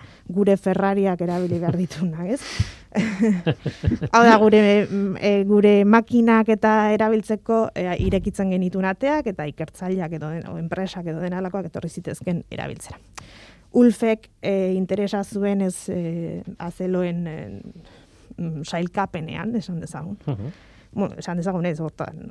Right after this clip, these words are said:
Speaker 1: hortan da, ze, em, eh, taxonomo gisa eta lehen, em, eh,
Speaker 2: Mhm.
Speaker 1: Anderrek esan duen bezala, badaude talde batzuk direna pixka bat erderaz esaten deneko kajon desastre hori,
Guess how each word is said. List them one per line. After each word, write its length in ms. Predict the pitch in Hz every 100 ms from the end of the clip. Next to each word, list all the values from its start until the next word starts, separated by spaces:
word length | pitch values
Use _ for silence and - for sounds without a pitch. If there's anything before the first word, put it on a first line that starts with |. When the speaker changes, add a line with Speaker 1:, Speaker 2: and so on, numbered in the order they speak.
| -
Speaker 1:
hortan 320 | 185 175 156
da, 160 | 156 -
ze, 320 | - 170 175
em, 680 | 175 180 170 170 165 180 202
eh, 400 | 202 196 190 180 - - _ _ _ - - - - - - _
taxonomo 600 | 190 180 - 208 208 208 208
gisa 340 | 208 220 214
eta 200 | 180 175
lehen, 260 | 185 185 180
em, 500 | 185 185 185 185 180 - _ _ _ _ -
eh, 100 | 175
Speaker 2:
Mhm. 220 | 113 104
Speaker 1:
Anderrek 380 | 185 185 185 185
esan 260 | 185 180 185
duen 180 | 185 185
bezala, 400 | 180 214 220 208 - - - - -
badaude 540 | 190 202 208 202 202
talde 260 | 202 202 196
batzuk 380 | 185 - 226 208
direna 460 | 190 190 185 185
pixka 280 | 185 180 185
bat 200 | 170 - _ -
erderaz 500 | - 180 175 185 175 175
esaten 360 | 180 185 180
deneko 320 | 180 175 170
kajon 420 | 165 170 - 190 175
desastre 500 | - 180 - 175 170
hori, 200 | 175